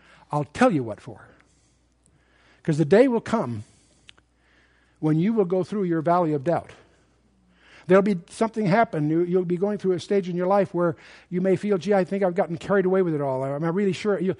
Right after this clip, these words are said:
you'll have your doubts. I want you to go back to that journal and read how the Holy Spirit carried you on his footprints, through life.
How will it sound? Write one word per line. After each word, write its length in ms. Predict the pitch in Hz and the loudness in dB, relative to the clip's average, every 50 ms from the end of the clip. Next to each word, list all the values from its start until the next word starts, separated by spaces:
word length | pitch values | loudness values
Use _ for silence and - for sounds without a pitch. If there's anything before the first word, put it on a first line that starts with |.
| - - | -10 -6
you'll 120 | - 202 | -2 2
have 120 | 147 233 226 | 2 2 4
your 100 | 214 202 | 4 4
doubts. 440 | 175 202 165 98 - - - - - - _ _ _ _ _ _ _ _ _ - - - - - - - - - | 4 4 4 2 -2 -10 -16 -16 -18 -20 _ _ _ _ _ _ _ _ _ -20 -20 -20 -20 -20 -20 -18 -4 0
I 100 | 175 175 | 0 2
want 420 | 175 175 196 233 262 285 277 - | 2 2 2 0 0 -2 -4 -6
you 60 | 233 | -8
to 60 | 202 185 | -6 -4
go 160 | 185 185 175 | -2 -2 -2
back 320 | 147 190 214 254 254 - | 0 2 2 2 0 -2
to 80 | - 202 | -4 -2
that 200 | 214 208 202 165 | 0 0 0 -2
journal 380 | 160 185 185 165 127 85 - - _ _ _ _ _ _ _ _ _ _ _ _ _ _ _ _ _ _ _ _ - - _ _ _ _ _ _ _ _ _ _ | -2 -4 -4 -4 -4 -8 -12 -18 _ _ _ _ _ _ _ _ _ _ _ _ _ _ _ _ _ _ _ _ -20 -20 _ _ _ _ _ _ _ _ _ _
and 240 | - 139 131 120 143 | -6 -4 -4 -4 -4
read 380 | 180 208 208 180 143 107 95 - - _ _ _ _ _ _ _ _ _ _ _ _ _ _ _ _ _ _ _ _ _ - | -4 -4 -4 -4 -6 -6 -10 -14 -20 _ _ _ _ _ _ _ _ _ _ _ _ _ _ _ _ _ _ _ _ _ -8
how 120 | - 147 | -6 -6
the 120 | 135 139 127 | -4 -6 -8
Holy 400 | - - 175 190 202 208 196 180 | -10 -8 -6 -6 -4 -4 -4 -6
Spirit 520 | - - - - 180 180 180 175 170 - | -8 -12 -12 -10 -8 -6 -6 -6 -8 -10
carried 460 | - - 175 175 170 160 143 120 104 | -10 -8 -6 -6 -4 -6 -8 -8 -12
you 100 | 117 117 - _ _ _ _ _ _ _ _ _ _ _ _ _ _ _ _ _ _ _ _ _ _ _ _ | -16 -20 -20 _ _ _ _ _ _ _ _ _ _ _ _ _ _ _ _ _ _ _ _ _ _ _ _
on 120 | - 127 104 | -10 -10 -6
his 180 | 104 175 190 | -6 -6 -8
footprints, 560 | - - - 123 - - - 82 - - - - _ _ _ _ _ _ _ | -8 -10 -14 -14 -14 -16 -20 -20 -20 -20 -20 -20 _ _ _ _ _ _ _
through 240 | _ 135 123 113 87 92 123 175 160 | _ -8 -8 -8 -10 -14 -18 -14 -12
life. 300 | 135 120 92 - - | -10 -10 -12 -14 -18